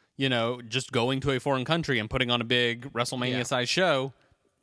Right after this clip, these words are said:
Speaker 1: as a thing, as a big deal thing. And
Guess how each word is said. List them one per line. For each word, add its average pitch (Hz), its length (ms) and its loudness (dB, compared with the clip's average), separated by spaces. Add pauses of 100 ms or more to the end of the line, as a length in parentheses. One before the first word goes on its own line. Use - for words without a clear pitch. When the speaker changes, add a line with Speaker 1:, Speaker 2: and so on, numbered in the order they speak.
(140)
Speaker 1:
as 220 200 0
a 214 100 4
thing, 170 300 0
as 123 140 -2
a 131 60 2
big 151 240 0
deal 156 160 2
thing. 143 360 -2 (520)
And 185 680 0